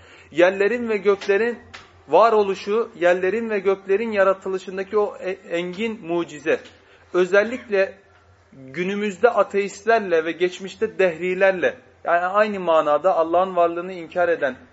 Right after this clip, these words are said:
taifelerin geçmişteki adı dehridir, şimdiki adı ateistlerdir. Ateistlerin ve dehrilerin önceden beri iman edenlerle, ister bu iman edenler Yahudi olsun, Allah'ın varlığını kabul eden insanları konuşuyorum,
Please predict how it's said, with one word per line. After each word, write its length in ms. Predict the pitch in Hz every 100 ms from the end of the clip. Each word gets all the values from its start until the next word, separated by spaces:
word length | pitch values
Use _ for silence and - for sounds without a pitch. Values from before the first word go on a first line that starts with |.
| _ _
taifelerin 720 | 156 165 170 170 160 165 190
geçmişteki 600 | 160 160 170 - 170 -
adı 260 | 175 165 143
dehridir, 460 | 156 147 180 180 190
şimdiki 460 | - 185 180 -
adı 180 | 160 180
ateistlerdir. 880 | 165 156 165 165 - 175 165 156 208 _ _ _ _ _ _ - -
Ateistlerin 800 | 170 214 208 202 - 214 247 240
ve 180 | 220
dehrilerin 760 | 185 185 185 190 190 220 240 247 _ _ _
önceden 600 | 190 190 185 202 247 247
beri 400 | 202 202 247 247 - _
iman 380 | 180 185 208 240
edenlerle, 720 | 220 190 190 196 214 190 190 -
ister 400 | 196 - 220 214
bu 120 | 208
iman 360 | 208 196 208 214
edenler 400 | 196 196 196 208
Yahudi 440 | 190 175 185 202
olsun, 400 | 202 170 - 190 190 _ _ _
Allah'ın 480 | 147 151 160 196 190
varlığını 420 | 165 156 160 175
kabul 300 | 156 147 156
eden 220 | 147 147
insanları 540 | 147 143 156 143 139 139
konuşuyorum, 600 | 135 123 - 127 135